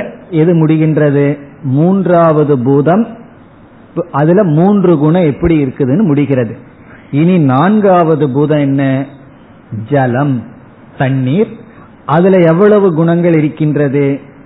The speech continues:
நான்கு குணங்களை காட்டணும். சப்த, ஸ்பர்ஷ, ரூப பிளஸ் ரசம்,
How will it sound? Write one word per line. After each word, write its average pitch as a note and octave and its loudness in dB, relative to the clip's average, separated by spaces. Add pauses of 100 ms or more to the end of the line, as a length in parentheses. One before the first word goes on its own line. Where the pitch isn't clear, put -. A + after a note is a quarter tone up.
(120)
நான்கு E3 0
குணங்களை D3 0
காட்டணும். C3 -2 (760)
சப்த, E3 -2
ஸ்பர்ஷ, E3 0
ரூப D#3 0 (580)
பிளஸ் F#3 0 (140)
ரசம், C#3+ -2